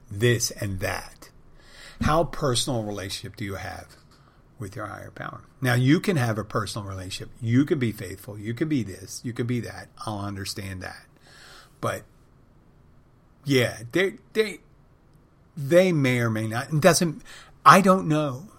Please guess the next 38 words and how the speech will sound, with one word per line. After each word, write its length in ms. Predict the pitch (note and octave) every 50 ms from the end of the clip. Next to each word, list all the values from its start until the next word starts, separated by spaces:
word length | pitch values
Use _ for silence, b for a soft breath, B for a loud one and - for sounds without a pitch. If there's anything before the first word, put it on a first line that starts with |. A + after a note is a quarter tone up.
| - _ - - -
I 140 | C#3+ C#3+ E3
don't 180 | F3+ F#3 F3 E3
know 160 | D#3 D#3 D#3
the 240 | C#3+ C#3+ C#3 C3+ C3+
answers 320 | C3+ B2+ - C#3+ B2 -
to 180 | - D3 D3 C#3+
it. 180 | C#3+ - - B B B B B B -
I 100 | - A#2
don't 460 | A#2 A#2 - - C3+ C3+ D3+ D#3+ D#3+ - - - - - -
believe 800 | - C3+ A2 A2 B2 B2+ B2 A#2+ A#2 A#2+ B2 A#2+ A#2 A#2 - - - - b b b b b - - -
that 180 | A#2 A2 A2
a 60 | A#2 A2+
guy 400 | G2 - A#2+ A#2+ B2 B2 B2+ B2
that 240 | G#2+ G#2 G#2 C#3
looks 260 | B2+ C3 D3 - - D3+
like 180 | B2+ A2+ -
me 140 | B2 A2+ A2
with 140 | G#2 A2 G#2
a 40 | G2
white 320 | G2 A2+ A#2+ B2+ C3+ C3+
beard, 380 | - G#2+ G2+ F#2+ F#2+ F#2+ G2 - - - - -
or 120 | F#3+ F#3+
someone 300 | - - F#3 E3 D3+ C#3+
that 60 | C3 B2+
looks 240 | A#2+ A2+ - -
like 140 | A2+ G2 -
God 360 | - - F2 F2 F2 G2 A2 A#2
with 140 | A#2 A2 G#2
a 40 |
white 280 | F#2+ F#2+ F2+ F#2 G2+ -
beard, 400 | - - - F#2 F#2+ G#2 - B B B B B B B
or 340 | - C#3 A#2+ A#2+ B2+ B2+ - b b b -
anything, 560 | A#2+ A#2 A#2+ A2+ A2+ - B2 A2 A2 A2+ A#2 -
is 160 | - A#2+ -
up 220 | C#3 C3 D3+ - -
there 400 | - A2+ G#2 G2+ G2+ G2+ G#2+ - - - - - - b b b b b b b b
controlling 580 | - - D#3 B2+ - D3+ C#3 B2+ A#2+ A#2+ A#2 A2
everything, 480 | G2+ F#2+ G2 G2 F#2+ - G#2 G2 -